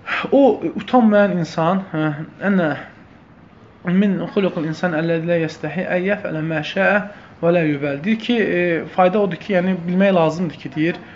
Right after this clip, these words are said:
o, yəni, e, utanmayan insanın əxlaqındandır ki, o, yəni, istədiyi bir şey eləyəcək və, deyir, heç fikir də verməyəcək. Aydındır?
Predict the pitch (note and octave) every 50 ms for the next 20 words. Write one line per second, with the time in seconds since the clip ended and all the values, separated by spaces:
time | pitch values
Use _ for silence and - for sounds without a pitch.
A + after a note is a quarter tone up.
0 | - - - - G#3 A3 G3 - - F#3 F3+ E3+ E3+ F3 F3 E3+ E3 - - -
1 | - - - - E3 D#3+ D#3 D#3 D#3 D3+ D3+ D3+ D3 D3 - - - - - -
2 | A#3 A#3 A3 G3+ G3 F#3+ G3 G3 F#3 F3+ E3+ E3+ - - E3+ E3+ G3 G#3 G3 G3
3 | G3+ - - G3+ - - - E3+ D#3+ D#3+ F3 E3 E3+ F#3 F#3+ F3+ D#3 D3+ - -
4 | - G#3+ - - G3 G#3+ A#3 A#3+ A3+ G3 F#3 F#3 F#3 G3+ G#3+ G#3+ G#3+ - - -
5 | - - - - - - - F#3+ F#3 F#3 A3+ A#3 G#3+ G3+ - - G#3+ G#3+ G#3 F#3+
6 | F#3 F3 E3+ D#3+ G#3+ A3 G3 F#3 G3+ F#3+ F3+ G3 G3+ G3 - - - - - G#3+
7 | F3 E3 E3+ D3+ D#3+ D#3+ C#3+ C3+ B2 A2+ A2 A2+ - B2+ C#3 - - C3 D3 D3+
8 | E3+ E3+ D#3 D#3+ E3+ F#3 G3